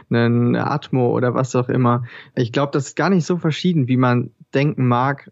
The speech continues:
Es ist einfach auch die, wo verbringt man mehr Zeit drin? Verbringt man mehr Zeit im Filme schaffen oder verbringt man mehr Zeit in der Musik?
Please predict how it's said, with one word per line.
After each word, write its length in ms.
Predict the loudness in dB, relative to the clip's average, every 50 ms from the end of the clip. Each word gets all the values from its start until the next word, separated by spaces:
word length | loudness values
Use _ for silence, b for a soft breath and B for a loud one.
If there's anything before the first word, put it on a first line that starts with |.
| -10 -6
Es 160 | -6 -4 -4
ist 160 | -4 -4 -2
einfach 520 | -2 -2 -2 -2 -2 -2 0 0 -2 -4 -4
auch 200 | -6 -6 -6 -6
die, 440 | -4 -2 0 0 2 0 0 -2 b b b b b b b b b
wo 280 | -4 -2 0 2 0 0
verbringt 400 | 0 -2 -2 0 0 0 0 0
man 140 | 0 2 2
mehr 180 | 2 0 0
Zeit 320 | -2 -2 -2 -2 -2 -2 -2
drin? 160 | -2 -2 -2
Verbringt 320 | -2 -2 -2 -2 0 0
man 120 | 0 0 2
mehr 180 | 2 0 0
Zeit 280 | -2 -2 -2 -2 -2 -2
im 380 | -2 -2 0 0 0 0 -2 -2
Filme 640 | -4 _ -2 0 2 2 2 2 2 0 0 -2 -4 -8
schaffen 480 | -6 -4 -4 -4 -2 -2 0 0 2
oder 200 | 2 2 0 0
verbringt 320 | 0 -2 -2 0 0 0 2
man 120 | 2 2
mehr 180 | 2 2 0 -2
Zeit 380 | -2 -2 0 0 0 0 -2 -2
in 220 | -2 0 0 2
der 140 | 2 2 2
Musik? 420 | 0 0 0 0 -2 -2 -4 -10